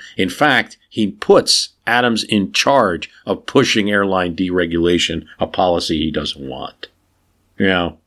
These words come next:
Adams and his staff do some foot dragging. There's at one point where Schuman says that she's has to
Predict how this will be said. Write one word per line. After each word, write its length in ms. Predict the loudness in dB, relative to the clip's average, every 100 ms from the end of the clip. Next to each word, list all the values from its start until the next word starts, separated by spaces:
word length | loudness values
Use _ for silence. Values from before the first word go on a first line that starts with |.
| _ _ _ _
Adams 380 | 2 2 2 -2
and 100 | -4
his 140 | -4 -4
staff 560 | 2 4 4 2 -4 _
do 460 | 2 4 4 2 0
some 280 | -2 -2 0
foot 300 | 2 2 4
dragging. 400 | 4 4 0 -2
There's 160 | 0
at 140 | 0 0
one 240 | 0 0
point 260 | 0 0 -2
where 100 | -8
Schuman 520 | 0 0 0 -2 -6 -12 -20 -8
says 460 | -2 2 2 2 0
that 180 | -4 0
she's 480 | 4 4 4 0 -6 _
has 360 | -4 -2 -2 -2
to 300 | -6 -10 -10